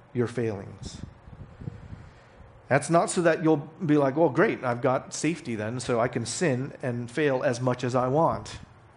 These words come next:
That's not it. Because that's, that's not worship of God. That's not even trust in God. That's trusting that sin is better and God will just give you insurance.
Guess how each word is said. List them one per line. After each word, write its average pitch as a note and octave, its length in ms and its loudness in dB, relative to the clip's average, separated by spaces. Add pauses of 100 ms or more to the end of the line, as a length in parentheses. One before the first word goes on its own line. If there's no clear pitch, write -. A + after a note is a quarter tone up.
(260)
That's A#2 220 -6
not F#2+ 200 -4
it. G2 140 -6 (1700)
Because A#2+ 200 -6
that's, B2 180 -2
that's C3 260 -2
not B2+ 160 0
worship B2 360 -4
of A#2 100 -8
God. A#2 200 0
That's A#2+ 140 -10
not C#3 100 -4
even A2 120 -8
trust C#3+ 300 -4
in A2+ 100 -10
God. F#2 260 -10 (800)
That's C#3+ 140 0
trusting C#3 380 -4
that A2 120 -4
sin C#3+ 240 -2
is G#2+ 100 -4
better A#2+ 480 2
and A2 260 -6
God A#2 220 0
will A#2 80 -4
just A2 280 -10
give A#2+ 120 -6
you A2+ 120 -6
insurance. G#2 680 -6